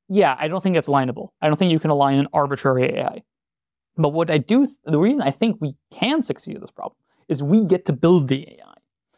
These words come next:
We get to actually construct things. We get to pick the training data. We get to trick the, uh, pick the algorithms. We get to pick the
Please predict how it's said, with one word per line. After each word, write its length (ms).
We 100
get 140
to 160
actually 360
construct 580
things. 200
We 80
get 80
to 60
pick 260
the 80
training 400
data. 240
We 80
get 160
to 80
trick 280
the, 140
uh, 80
pick 220
the 100
algorithms. 680
We 60
get 140
to 80
pick 240
the 120